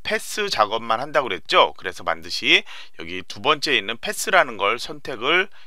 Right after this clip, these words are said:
이렇게 클릭해 줘야 됩니다. 그리고 여기 펜 모양으로 되어 있죠. 이 상태에서 작업을 할 거고요. 마지막으로 선택에 대한 지정은 제일 앞에 있는 Add to Pass Area로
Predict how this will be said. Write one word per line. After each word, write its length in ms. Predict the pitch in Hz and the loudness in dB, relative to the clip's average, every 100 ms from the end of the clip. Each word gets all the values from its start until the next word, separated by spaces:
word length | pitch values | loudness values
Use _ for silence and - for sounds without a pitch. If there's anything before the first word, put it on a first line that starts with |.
| - | -10
이렇게 260 | 90 82 - | -8 -8 -8
클릭해 500 | - 170 170 - 135 107 | -8 -6 -6 -6 -8 -4
줘야 140 | 110 | -4
됩니다. 440 | 90 78 80 92 - - - | -4 -8 4 6 6 -2 -10
그리고 640 | - 185 147 143 185 196 - - - | -2 -2 2 2 2 0 -8 -12 -6
여기 180 | 113 - | -2 -2
펜 300 | - 214 226 | 2 0 2
모양으로 460 | 214 185 170 165 | 8 8 8 2
되어 240 | - 127 110 | 0 -2 -2
있죠. 440 | 87 - 95 92 | -4 -4 -2 -2
이 200 | 104 127 | -2 -4
상태에서 520 | - 143 147 147 131 | -4 -8 -6 -10 -8
작업을 460 | 131 - 107 113 120 | -4 -4 -2 -4 -4
할 120 | 151 | -4
거고요. 500 | - 139 107 135 202 - | -2 -4 0 4 4 2
마지막으로 680 | 110 123 180 170 131 107 135 | 4 4 8 8 8 2 0
선택에 720 | - 202 - 180 165 151 147 | 0 -4 0 8 8 10 6
대한 440 | 120 117 117 139 131 | 8 8 8 6 2
지정은 720 | - 127 127 113 113 160 208 - - - - | -2 2 0 0 -2 -2 -6 -12 -14 -14 -4
제일 280 | - 110 135 | 6 8 10
앞에 420 | - - - 190 | 10 10 8 4
있는 240 | 165 127 151 - | 4 2 2 4
Add 200 | 135 156 | 4 0
to 120 | - | -6
Pass 380 | 180 - 165 165 | -4 -2 -2 6
Area로 840 | 123 135 135 127 110 113 151 196 | 8 8 6 4 4 2 2 2